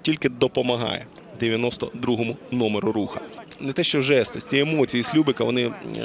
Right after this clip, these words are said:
на адресу арбітра, який перевіряє. Ну, що перевіряє? Контакт Карабіна з Жуніором, можливо, ось той момент. Так, напевно, що, ну, контакт був. Контакт був.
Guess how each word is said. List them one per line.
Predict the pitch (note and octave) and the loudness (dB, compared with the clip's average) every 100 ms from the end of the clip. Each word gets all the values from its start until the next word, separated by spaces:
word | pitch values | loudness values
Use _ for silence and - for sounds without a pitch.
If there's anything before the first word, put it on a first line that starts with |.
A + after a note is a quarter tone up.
| A2 G2 - - | -6 -8 -10 -10
на | C3 C3+ - | -4 -4 -4
адресу | B2+ C#3 C#3+ - C#3 B2 | -2 2 2 2 0 0
арбітра, | C3+ C#3 C#3+ F3+ E3 - | 0 -2 -2 -4 -2 -2
який | G2+ - A#2+ - | -4 -4 -10 2
перевіряє. | D3+ D3 D3 D#3+ F3+ A#3 F#3 | 4 6 6 6 6 4 2
Ну, | G#3 | 2
що | - | 2
перевіряє? | G#3+ D3+ B2+ A#2 | 4 4 6 4
Контакт | - D#3+ G3+ - | 2 -2 -2 0
Карабіна | F#3+ F#3+ F#3+ F#3 F3 | 2 2 4 4 4
з | |
Жуніором, | E3+ A3+ G3 A#2 G#2+ | 2 2 4 4 2
можливо, | A2 C3 E3 D3+ | 0 2 4 4
ось | C3+ | 4
той | G3 F#3 | 4 6
момент. | C#3 A2 G2 | 4 2 0
Так, | C3+ - - - - | -4 -4 -8 -8 -2
напевно, | C#3 F3 F3 D#3 | 2 4 4 4
що, | - D#3+ D3 C#3+ C3 - - - - - - - | 2 4 6 4 2 -4 -20 -20 -20 -20 -20 -8
ну, | C#3+ | -8
контакт | - E3 G#3 A3 | -6 -4 -4 -2
був. | G3 A#3+ - - - - - - - - - - | -4 -4 -8 -20 -20 -20 -20 -20 -20 -20 -20 -10
Контакт | - D3 C#3+ D3 E3 | -2 0 0 -4 -2
був. | D3+ C#3+ | -2 -2